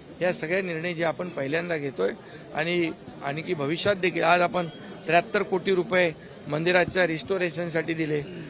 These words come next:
ते देखील कामी आले. आणखी जे काय आहे, या, अ, ब-, पंढरपूरचा विकास जो आहे,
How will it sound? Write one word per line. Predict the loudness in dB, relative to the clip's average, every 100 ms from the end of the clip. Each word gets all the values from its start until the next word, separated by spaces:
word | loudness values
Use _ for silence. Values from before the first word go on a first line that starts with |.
| -6 4
ते | 6
देखील | 6 4 0
कामी | 2 2 2 0
आले. | 2 0 -4 -12 -16 -2
आणखी | 0 0 -2 0
जे | 0
काय | 6 8 8
आहे, | 4 -4 -18 -8 4
या, | 6 8 6 2 -4 -14 -14 -14 -8
अ, | -2 0
ब-, | 0 -2 -2 -4
पंढरपूरचा | 4 4 6 4 2
विकास | 2 4 8 6
जो | 6 4
आहे, | 4